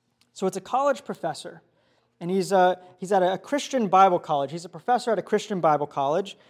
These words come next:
and he started meeting with a young freshman student at one of the local coffee shops on campus. And they would do this maybe, like, once a month, sometimes twice a month, but they would just meet, talk about life, talk about what they're studying,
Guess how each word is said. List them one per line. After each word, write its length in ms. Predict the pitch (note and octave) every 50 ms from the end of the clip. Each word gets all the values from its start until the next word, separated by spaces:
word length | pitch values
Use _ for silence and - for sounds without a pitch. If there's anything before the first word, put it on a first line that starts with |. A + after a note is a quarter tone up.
| _ _ _ _ _ _ _ _ -
and 80 | G#3
he 40 | A#3
started 320 | A3 - C4 C#4+ D#4 E4 C4
meeting 300 | B3 C4 B3+ B3+ B3 A#3+
with 140 | A#3 A#3+ A#3
a 40 | G#3+
young 520 | F#3 E3+ G3+ G#3+ G#3+ A3 A3+ A3+ A3+ A3 - - _ _
freshman 460 | _ - G#3 G#3 G#3 - - G#3+ G#3 G#3
student 540 | - - - - E3 D#3 D#3 F3 G3 - - _ _ _ _ _ -
at 100 | F#3 F3
one 140 | G3+ A#3 A#3+
of 20 |
the 100 | A#3 A3
local 300 | G#3 G#3+ G#3+ G#3 A3 G#3
coffee 380 | G#3 - - G3+ G3+ - G#3 F#3+
shops 320 | - G3+ F#3 F3+ F3+ -
on 160 | F#3+ F3+ F#3
campus. 480 | - - F#3+ F3 D#3 - - - - -
And 100 | F3+ G3+
they 100 | C4 D4
would 200 | B3 B3+ F#3+ E3
do 120 | G#3+ A3
this 280 | G#3+ A3 A3 G#3 - - -
maybe, 120 | F4 C#4+ A#3+
like, 160 | G3+ E3 -
once 320 | D3+ E3+ F#3+ G#3+ G#3+ - -
a 40 | F3+
month, 300 | E3 D#3 E3 F3+ G#3 -
sometimes 500 | - - C#4 E4 - - A3 G3+ F#3 -
twice 320 | - - D3+ C#3 - -
a 40 | D3+
month, 280 | D3+ E3+ A#3 C4+ - - _ _ _ _ _ _ _ _ _ _
but 100 | A3 B3+
they 80 | D#4+ F4
would 120 | F4+ D#4+
just 180 | D4 B3 - G3
meet, 360 | G#3 B3+ C#4+ D4 C#4+ - - _ _ _ _ _ _ _ _ _
talk 260 | - - B3+ C#4 C4+
about 280 | C#4+ A#3 B3+ A#3+ A3 F#3+
life, 260 | E3 F#3 A#3 C#4 C#4+ - - _ _ _ _ _ _ _
talk 180 | - F3 F#3 -
about 220 | G3+ G3+ F#3+ F3
what 160 | F3+ E3+ E3+ -
they're 100 | C#3 C3
studying, 720 | - - - - B3 B3 C4 C4 B3 B3+ B3 B3 B3+ C4